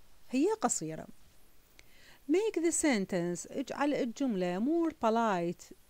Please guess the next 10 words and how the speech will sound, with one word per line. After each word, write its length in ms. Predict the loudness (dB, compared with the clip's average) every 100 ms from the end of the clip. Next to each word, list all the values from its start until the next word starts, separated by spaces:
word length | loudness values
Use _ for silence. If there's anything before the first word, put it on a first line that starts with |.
| -14
بشكل 840 | -6 -2 0 -2 -2 -6 -2 -2 -2 -4
أكثر 300 | -4 -2 -2
تأدبي. 760 | 0 0 0 0 -4 -6 -10 -14 _ -20 -20 -20 -20 -20 -20 -20 -12 -2
الآن 500 | -2 0 2 2 0 -2
الجملة 500 | -2 0 -2 -2 -6 -12 -20 -20 -20 -20 -20 -6
نركز 540 | 0 0 0 0 -2 0
بيها 440 | -2 0 0 0
ونناقشها. 800 | 2 2 2 0 -4 -6 -8 -10 -14 -20 -20 -20 -20 -20 -20 -20 -20 -18 -20 -20 -20 -20 -20 -20 -20 -20 -20 _ _ -20 -20 -20 -20 -20 -20 -20 -20 -20 -20 -20 -20 -20 -20 -20 -20 -20 -20 -18 0
الجملة 480 | 2 2 2 2 2
الأولى، 640 | 2 2 4 4 2 -4